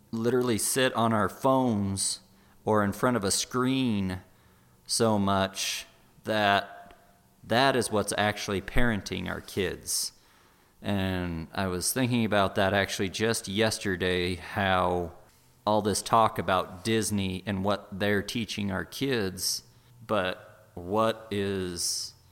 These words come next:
our children seeing from us when we sit in front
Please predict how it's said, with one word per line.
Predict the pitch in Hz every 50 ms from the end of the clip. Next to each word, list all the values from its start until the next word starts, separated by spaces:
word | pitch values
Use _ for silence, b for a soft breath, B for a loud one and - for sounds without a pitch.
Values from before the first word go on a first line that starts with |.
| b b b b b b _ - - - - - -
our | 104 101 98 92 90 - -
children | - - 127 123 117 101 - 101 95 92 92
seeing | - - - 117 113 104 101 95 92 92 95 92 90 87 - -
from | - - - 104 95 87 85 82 85 85 85 - - - - -
us | 101 98 82 69 - - - - - - - b b b b b b b b b b b b b b _ _ _ _ -
when | 95 95 92 90 87 87 85 82 82 82 82 82 80 82 87
we | 90 95 95
sit | 90 - - 98 - -
in | 92 87
front | - - 92 92 92 85